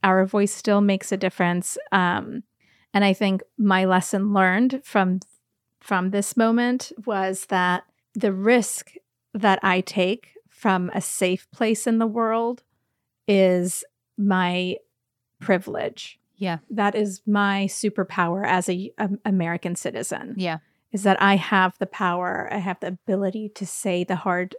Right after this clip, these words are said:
Speaker 1: the harder thing,
Speaker 2: Mm-hmm.
Speaker 1: to push because I can.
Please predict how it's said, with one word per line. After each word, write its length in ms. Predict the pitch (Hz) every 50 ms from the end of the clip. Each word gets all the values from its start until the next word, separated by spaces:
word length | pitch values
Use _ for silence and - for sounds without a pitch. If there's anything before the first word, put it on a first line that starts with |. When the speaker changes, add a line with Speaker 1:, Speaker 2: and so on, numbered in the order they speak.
| _ _ -
Speaker 1:
the 100 | - 196
harder 460 | - - - 180 180 180 180 175 190
thing, 520 | - - - 190 180 165 117 - - - 185
Speaker 2:
Mm-hmm. 280 | 175 170 156 175 170 165
Speaker 1:
to 120 | 165 170
push 600 | 165 - - - 226 196 - - - - - - _ _ _ _ _ _ _ _ _ _ _ _ - 240 202
because 640 | 196 196 190 - - 202 180 175 175 175 180 - - - -
I 80 | 190
can. 500 | 185 - - 277 269 208 - 90 - -